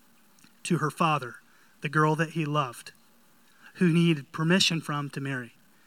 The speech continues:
I have now to ask whether you can consent to part with your daughter early next spring, to see her no more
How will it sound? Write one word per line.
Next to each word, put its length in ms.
I 80
have 260
now 340
to 140
ask 680
whether 460
you 320
can 240
consent 640
to 100
part 520
with 200
your 220
daughter 600
early 340
next 340
spring, 480
to 140
see 440
her 400
no 440
more 720